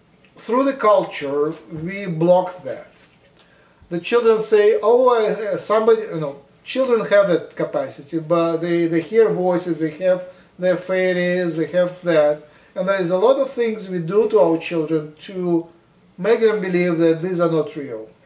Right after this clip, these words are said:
You know, there is a whole process of harming the children psychically and blocking their psychic abilities. It ca-, comes to energy blocks on, uh,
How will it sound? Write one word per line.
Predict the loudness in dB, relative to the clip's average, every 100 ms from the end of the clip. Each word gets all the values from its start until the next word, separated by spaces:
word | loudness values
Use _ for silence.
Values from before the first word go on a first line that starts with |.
| _
You | -8
know, | -4
there | -2 -2
is | -4
a | -4
whole | 2 4 4
process | 2 0 0 -6 -8
of | -4 -4 -4 -12 _ _ _ -20 _
harming | -2 2 2 0
the | -2 -4
children | -2 -2 -2 -6
psychically | 0 0 0 -4 -8 -4 -2 -4 _
and | -6 -2 0 -2 -4 -10 -8
blocking | -2 0 0 -2 -2
their | 2 4 4 2 -2 -16 _ _ _ _ _ -12
psychic | 0 0 0 -2
abilities. | -2 -4 -10 -14 -18 -16
It | -10 -10 -12
ca-, | -8 -6
comes | 0 4 2 2 -10 -14
to | -6 0 4 4 2 -4 _ _
energy | -4 -2 -2 -2 -2
blocks | 0 2 2 0 -6
on, | -4 -2 -4 -4
uh, | -2 -2